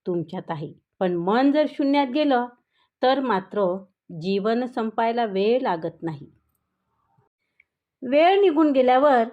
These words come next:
सुचलेले विचार आणि पिके जळून गेल्यावर पडलेला पाऊस याची किंमत सारखीच असते. राग आल्यावर थोडं थांबलं आणि चूक झाल्यावर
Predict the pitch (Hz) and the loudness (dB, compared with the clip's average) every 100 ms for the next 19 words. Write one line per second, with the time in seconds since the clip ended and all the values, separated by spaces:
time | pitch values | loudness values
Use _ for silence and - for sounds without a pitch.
0 | - _ 240 226 233 254 247 226 247 247 | -12 _ -8 -4 0 2 2 0 -2 0
1 | 190 160 - _ _ - 208 214 208 - | -2 -4 -14 _ _ -8 -4 -2 -2 -4
2 | 214 196 262 233 208 _ _ _ 190 185 | -6 0 0 2 -2 _ _ _ -4 2
3 | 240 294 285 254 262 262 220 - 233 233 | 4 4 4 4 4 4 0 0 0 2
4 | 285 294 294 254 214 190 - _ 262 254 | 2 2 0 0 0 -2 -12 _ -4 -4
5 | 311 - 254 269 277 269 208 196 196 170 | -6 -4 -2 -2 0 -2 -4 -6 -10 -10
6 | - 151 - _ _ _ _ 175 170 170 | -12 -14 -14 _ _ _ _ -6 -2 -2
7 | 175 185 202 233 226 214 _ _ _ _ | -2 -2 0 2 0 -2 _ _ _ _
8 | 262 269 302 294 262 220 180 165 _ - | 0 2 2 2 -2 -2 -4 -8 _ -8
9 | 208 208 202 202 254 302 330 339 247 220 | -4 -2 -2 -4 0 0 2 -2 0 0
10 | 220 220 254 233 | 2 2 2 2